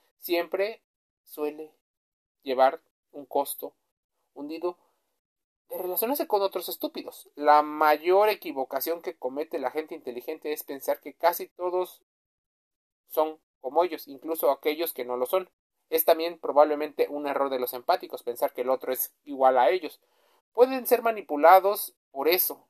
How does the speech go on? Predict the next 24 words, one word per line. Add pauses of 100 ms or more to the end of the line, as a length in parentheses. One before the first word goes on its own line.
Nada
de
intentar
engañarlos.
Terminarás
saliendo
perdiendo (180)
si
intentas
convencer
a
un
estúpido. (380)
Uno
puede
intentar
ganarle, (300)
pero (260)
a
causa
de
sus
comportamientos
erráticos,